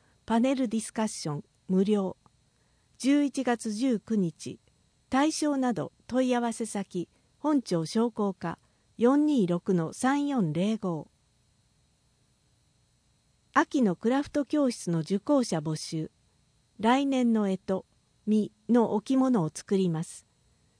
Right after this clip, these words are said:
十一月十七日、十時から十一時半。和州山ビジターセンター、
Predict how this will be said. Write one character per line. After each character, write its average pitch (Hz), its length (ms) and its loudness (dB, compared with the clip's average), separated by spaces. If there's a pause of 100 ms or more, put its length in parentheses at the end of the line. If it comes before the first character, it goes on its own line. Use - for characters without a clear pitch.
(180)
十 285 260 4
一 262 240 -2
月 226 260 -2
十 240 220 0
七 233 300 -4
日、 190 340 -2 (260)
十 254 280 2
時 190 120 -2
か 165 140 -4
ら 156 140 -2
十 226 260 0
一 220 240 -6
時 196 140 -2
半。 175 320 -4 (580)
和 226 140 2
州 302 240 0
山 175 240 0
ビ 175 100 -2
ジ 247 160 -4
タ 240 160 0
ー 226 60 -2
セ 214 160 -2
ン 170 100 0
タ - 140 -10
ー、 147 140 -8